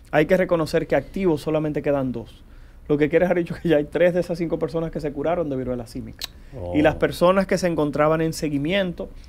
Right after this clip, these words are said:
Speaker 1: fruto del contacto con esas tres personas, también salieron del aislamiento. Lo que quiere dejar
Speaker 2: Ok.
Speaker 1: dicho que el doctor Eladio Pérez mencionaba que tenemos dos casos activos, o sea, dos personas que en este momento todavía tienen la enfermedad,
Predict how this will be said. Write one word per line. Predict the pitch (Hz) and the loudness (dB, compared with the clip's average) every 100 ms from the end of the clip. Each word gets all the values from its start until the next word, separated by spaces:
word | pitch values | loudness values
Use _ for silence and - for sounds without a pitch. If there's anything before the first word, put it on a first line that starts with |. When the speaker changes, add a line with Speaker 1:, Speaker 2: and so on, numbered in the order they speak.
| - - | -20 -10
Speaker 1:
fruto | - 151 165 | -4 0 2
del | 156 156 | 2 2
contacto | 151 131 156 170 165 | -2 2 2 2 -2
con | 147 | -2
esas | 147 156 151 | -4 -6 -6
tres | 160 | -6
personas, | 160 - 160 151 | -6 -6 -6 -4
también | 147 147 151 | -4 -2 -2
salieron | 147 139 139 139 | -2 -2 -2 -2
del | 135 | -2
aislamiento. | 131 127 123 - 131 | -2 -4 -8 -10 -10
Lo | 151 | -6
que | 160 | 2
quiere | 143 | 4
dejar | 185 202 | 6 4
Speaker 2:
Ok. | 226 | 4
Speaker 1:
dicho | 202 92 202 - - - - - | 2 -2 -6 -12 -20 -20 -20 4
que | 185 | 6
el | 196 | 8
doctor | 180 190 | 6 4
Eladio | 185 180 180 170 | 6 6 6 6
Pérez | 170 165 | 4 4
mencionaba | 170 180 185 160 147 143 | 2 0 0 4 6 4
que | 135 | 0
tenemos | 135 147 143 | -2 -2 0
dos | 151 170 | 0 2
casos | - 170 185 160 | 2 2 2 0
activos, | 147 208 220 185 | -2 -2 -2 2
o | |
sea, | 139 | 2
dos | 139 | 2
personas | 139 151 160 160 165 | 0 -2 0 -2 -2
que | |
en | 135 | -6
este | 135 147 | -4 -4
momento | 139 139 139 | -4 -4 -6
todavía | 127 123 127 202 185 | -4 -2 0 0 0
tienen | 170 165 156 | 0 -2 -2
la | 147 | -4
enfermedad, | 143 165 160 147 | -4 -2 2 2